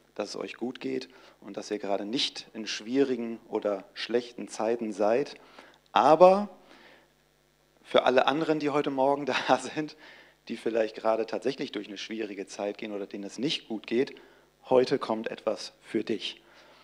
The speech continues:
Wenn du jetzt sagst, "Äh, das ist ja doof, mir geht's gut, dann ist ja heute nichts für mich." Nein, irgendwann könntest ja auch du mal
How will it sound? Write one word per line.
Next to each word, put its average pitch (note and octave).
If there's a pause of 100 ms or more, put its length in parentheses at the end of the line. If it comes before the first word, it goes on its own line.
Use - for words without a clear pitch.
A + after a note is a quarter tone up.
(300)
Wenn G#2+
du A2+
jetzt G#2+
sagst, -
"Äh, A2+
das F#2
ist -
ja A#2
doof, C3
mir G#2+
geht's G#2
gut, D3
dann G#2+
ist -
ja G#2
heute G2+
nichts D3
für A#2+
mich." C#3+
Nein, C3 (720)
irgendwann E3
könntest F3
ja F#3
auch D3+
du G#3+
mal C3+